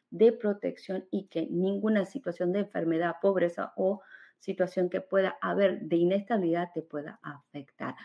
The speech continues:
No estoy en una casa, estoy en un apartamento. Tranquila, puedes hacer, simplemente comprar popcorn o puedes comprar maíz tostado y ponerlo el, es-,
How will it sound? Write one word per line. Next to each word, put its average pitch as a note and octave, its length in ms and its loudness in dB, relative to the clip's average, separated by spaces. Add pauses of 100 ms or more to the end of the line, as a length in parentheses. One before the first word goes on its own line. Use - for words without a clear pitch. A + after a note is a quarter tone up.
(100)
No G4+ 240 6
estoy E4 380 4
en C4+ 120 6
una B3 200 4
casa, A#3+ 500 0 (280)
estoy F4+ 280 6
en C#4+ 60 8
un C#4 80 8
apartamento. C4 880 4 (200)
Tranquila, F#4+ 1000 4 (320)
puedes G4+ 220 2
hacer, D#4 580 6
simplemente C4+ 640 4
comprar B3 480 2
popcorn C4+ 580 2
o G#3+ 100 -2
puedes A#3 220 2
comprar B3 300 2
maíz B3+ 540 4
tostado A#3+ 720 0 (720)
y A3+ 200 2
ponerlo A3 540 0
el, G3 300 -4
es-, G3 280 -4